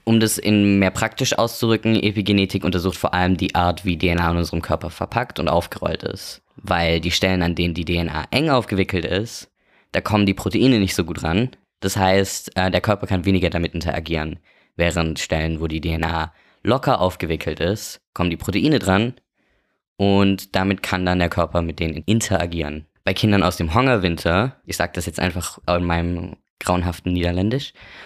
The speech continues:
wurde, ähm, festgestellt, dass Gene, Gene wie I L G F, also Insulin-like Growth Factor eins, der wichtig für, ähm, für Wachstum in der Schwangerschaft, und I L zehn, was eine Verbindung zu Schizophrenie hat,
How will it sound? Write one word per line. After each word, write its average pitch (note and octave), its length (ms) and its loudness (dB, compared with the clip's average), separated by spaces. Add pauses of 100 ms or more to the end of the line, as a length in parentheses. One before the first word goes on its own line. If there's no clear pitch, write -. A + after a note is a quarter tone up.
wurde, G2+ 520 4
ähm, F#2+ 220 2
festgestellt, G2 640 0
dass E2+ 220 -2
Gene, F2+ 640 2
Gene F#2 340 4
wie E2 460 -4
I G2+ 140 2
L F2+ 200 2
G E2 200 -2
F, A2 440 -2 (220)
also E2+ 500 0 (100)
Insulin-like F#2+ 880 2
Growth E2+ 280 2
Factor D#2+ 420 0
eins, C3+ 480 -2 (400)
der F2 140 2
wichtig F2 300 -2
für, E2+ 520 4
ähm, D#2 400 -4
für E2 140 -2
Wachstum E2+ 340 0
in D#2+ 80 -2
der D#2+ 80 0
Schwangerschaft, B2+ 720 0 (380)
und F2+ 280 2 (120)
I F2+ 140 4
L E2+ 240 2
zehn, C#3+ 560 2 (120)
was F2 200 -2
eine F2 80 0
Verbindung F2 420 2
zu - 80 -12
Schizophrenie G#2 640 0
hat, B2+ 300 -4